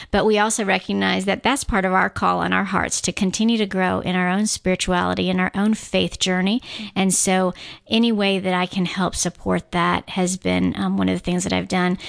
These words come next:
We also got a great opportunity this summer.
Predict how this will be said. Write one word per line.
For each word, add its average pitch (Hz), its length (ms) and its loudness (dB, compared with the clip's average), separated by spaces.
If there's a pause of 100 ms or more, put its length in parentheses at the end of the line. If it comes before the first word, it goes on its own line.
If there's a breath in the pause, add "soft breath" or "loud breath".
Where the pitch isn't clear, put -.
(320 loud breath)
We 208 180 4
also 214 440 2
got 190 180 0
a 185 180 -2 (220)
great 269 420 0
opportunity 185 600 0
this 180 180 0
summer. 190 540 0